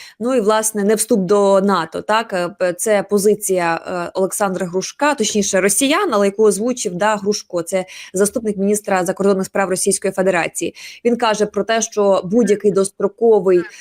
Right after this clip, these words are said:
е, до-, довгостроковий мирний договір, е, має відповідати вимогам Москви. Е, ну і, власне, йдеться про те, що вони проти розміщення миротворців, е, нато в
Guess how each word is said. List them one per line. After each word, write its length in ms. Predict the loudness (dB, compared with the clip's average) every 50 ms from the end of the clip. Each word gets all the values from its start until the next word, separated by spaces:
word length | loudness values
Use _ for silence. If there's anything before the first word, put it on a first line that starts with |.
| -20 -16 _
е, 240 | -4 -4 -2 -2 0
до-, 160 | 0 0 0 2
довгостроковий 680 | 2 2 2 2 -2 0 -2 0 2 2 4 4 4 4
мирний 320 | 6 4 4 4 2 0
договір, 560 | 2 4 4 4 4 2 2 2 0 0 0 -4 -14 -20 -20 -20 -20 -20 _ -2
е, 220 | 0 2 2 2
має 340 | 2 2 2 2 4 4 4
відповідати 500 | 2 2 0 -2 0 0 0 0 0 0
вимогам 420 | 2 2 0 0 0 -2 0 0
Москви. 720 | 2 2 2 0 0 -4 -2 0 2 4 6 4 4 2 -2 _ _ -20 -20 _ _ -8
Е, 180 | -6 -6 -4
ну 160 | -4 -2 0
і, 60 | 0 0
власне, 520 | 2 0 -2 -2 -4 -4 -4 -2 -2 -4 -8 _ _ _ _ -12 _ -4
йдеться 360 | 0 0 0 0 0 -4 -4
про 140 | -4 -6 -4
те, 180 | -2 -2 -2
що 220 | -2 -2 -4 -2 -2
вони 180 | 0 0 -2
проти 260 | 0 0 -2 0 0
розміщення 520 | -2 -2 0 -2 -2 -2 -4 -6 -4 -4 -2
миротворців, 720 | 0 0 -2 -2 0 2 2 2 0 0 -4 -4 0 0
е, 160 | 0 0 0
нато 400 | 0 0 0 -2 -2 -2 -2 -4
в 360 | -4 -2 0 0 0 0 0